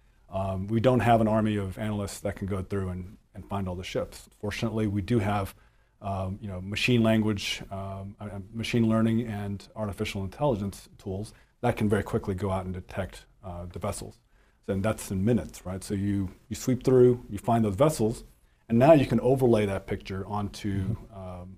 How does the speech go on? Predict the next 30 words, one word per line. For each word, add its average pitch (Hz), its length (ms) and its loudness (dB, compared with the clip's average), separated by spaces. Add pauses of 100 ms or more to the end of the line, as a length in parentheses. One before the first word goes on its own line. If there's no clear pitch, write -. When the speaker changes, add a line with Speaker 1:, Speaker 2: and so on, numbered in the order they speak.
Speaker 1:
the 107 120 -6
A 107 60 0
I 107 100 0
S 107 80 -4
picture. - 320 -12 (220)
And, 95 360 -6 (440)
um, 90 420 -4 (340)
you 113 80 -8
can 104 100 -4
s-, - 220 -10
you 117 100 0
can 107 120 0
look 123 160 6
and 113 120 6
very 113 140 4
quickly 147 320 2
say, 107 220 2
"Hey, 127 200 4 (400)
who's 120 200 2
not 117 180 4
playing 117 180 4
by 101 140 4
the 95 80 -2
rules?" 101 400 -2 (160)
And 101 220 -4
once 110 240 -2
you've 95 120 -4
got 123 200 -2
that 95 200 -2
picture, 92 380 -8